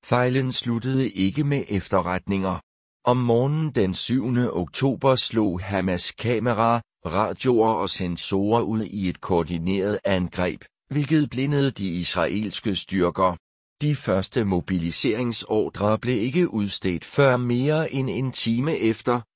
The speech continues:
at angrebet begyndte. Da var Hamas-krigere allerede brudt igennem syvoghalvfjerds punkter langs grænsen. Ved Kibbutz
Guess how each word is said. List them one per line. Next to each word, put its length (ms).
at 240
angrebet 720
begyndte. 600
Da 100
var 160
Hamas-krigere 1120
allerede 640
brudt 240
igennem 640
syvoghalvfjerds 880
punkter 420
langs 440
grænsen. 640
Ved 200
Kibbutz 560